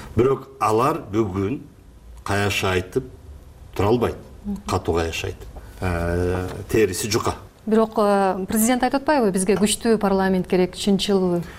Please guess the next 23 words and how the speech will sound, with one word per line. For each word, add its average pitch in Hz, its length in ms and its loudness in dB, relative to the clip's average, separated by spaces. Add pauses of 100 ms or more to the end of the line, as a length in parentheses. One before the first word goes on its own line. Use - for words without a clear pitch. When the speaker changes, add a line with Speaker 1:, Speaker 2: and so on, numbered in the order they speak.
(800)
Speaker 1:
Эми 185 180 2
күчтүү 160 400 4
парламент, 147 520 4
э, 131 460 2
болуш 127 380 4
үчүн 180 340 -2 (120)
анда 113 200 0
күчтүү 117 360 -2
партиялар 104 500 0
болуш 95 220 0
керек. 90 200 0
Бизде 92 280 0
партия 139 440 2
жок. - 300 -6 (320)
Бизде 113 240 -2
акционердик 139 500 2
коомдор. 92 500 2 (360)
Анан 123 180 0
кийин 131 200 4
карап 147 280 0
көрсөңөр, 165 360 0 (220)
мына, 107 320 -2
э, 98 340 -2